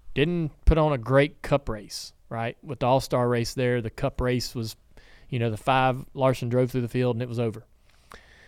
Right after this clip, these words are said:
But they're gonna repave that racetrack more than likely, and if they have, you know, when we go back there, f-, if we have another All-Star race there, if we go back there for the All-Star race next year,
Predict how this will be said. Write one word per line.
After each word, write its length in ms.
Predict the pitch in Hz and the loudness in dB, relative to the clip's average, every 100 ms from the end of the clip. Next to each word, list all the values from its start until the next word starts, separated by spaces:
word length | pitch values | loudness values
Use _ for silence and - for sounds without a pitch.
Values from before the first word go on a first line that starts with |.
| - | -8
But 100 | 143 | -2
they're 100 | 135 | 0
gonna 140 | 151 190 | 2 4
repave 340 | 175 175 196 | 6 8 6
that 140 | 190 175 | 6 4
racetrack 440 | 165 - 143 151 | 2 2 2 2
more 120 | 139 131 | 2 2
than 60 | |
likely, 360 | 123 131 160 151 | 0 0 0 0
and 100 | 131 | 0
if 140 | 123 _ - | -2 _ -4
they 240 | 135 131 | 0 0
have, 300 | 127 131 131 143 - | 0 0 -2 -6 -12
you 80 | 143 | -6
know, 60 | 131 | -4
when 100 | 127 | -4
we 80 | 127 | -2
go 100 | 135 | 0
back 180 | 131 | 0
there, 100 | 139 | 0
f-, 200 | 127 - - - | -4 -6 -20 -12
if 200 | 165 - | -10 -6
we 80 | 123 | -2
have 140 | 127 | -2
another 180 | 127 123 | -2 -2
All-Star 420 | 135 143 - 107 | 0 0 -2 -2
race 220 | 104 101 - | -2 -6 -10
there, 220 | 98 - - - - - | -12 -14 -20 -20 -20 -20
if 40 | - | -2
we 60 | 135 | 4
go 140 | 139 | 6
back 200 | 131 123 | 4 2
there 120 | 135 | 0
for 120 | 123 117 | 0 2
the 60 | |
All-Star 360 | 123 143 123 107 | 2 2 0 -2
race 220 | 104 - | -2 -4
next 260 | 107 - 110 | -8 -8 -6
year, 220 | 104 | -4